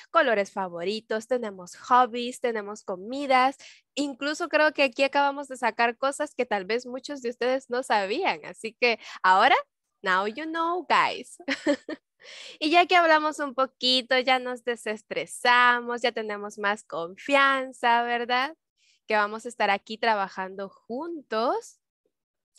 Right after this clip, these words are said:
Pues ya comenzamos un poquito con los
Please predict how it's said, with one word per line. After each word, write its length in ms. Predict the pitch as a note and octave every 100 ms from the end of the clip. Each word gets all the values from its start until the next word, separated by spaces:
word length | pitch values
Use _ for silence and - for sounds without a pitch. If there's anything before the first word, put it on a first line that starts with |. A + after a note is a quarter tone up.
| _ -
Pues 320 | C4 C#4 E4+
ya 240 | A3 A#3+
comenzamos 600 | A#3 C#4 C#4 C4 A#3 B3+ D#4+
un 100 | D4+
poquito 420 | D#4 B3+ D4 D#4
con 260 | A#3 G#3 G#3
los 320 | A3 A#3+ -